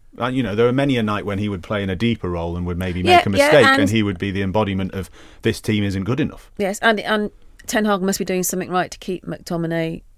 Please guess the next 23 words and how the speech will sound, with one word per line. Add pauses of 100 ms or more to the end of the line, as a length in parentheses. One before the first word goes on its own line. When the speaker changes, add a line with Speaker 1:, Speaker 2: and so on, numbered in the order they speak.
(240)
Speaker 2:
willing
and
able
to (300)
have
cameo (300)
parts.
But
in,
in
the
match
report
in
the
game
today,
which
Henry
Winter (200)
writes,
he
says,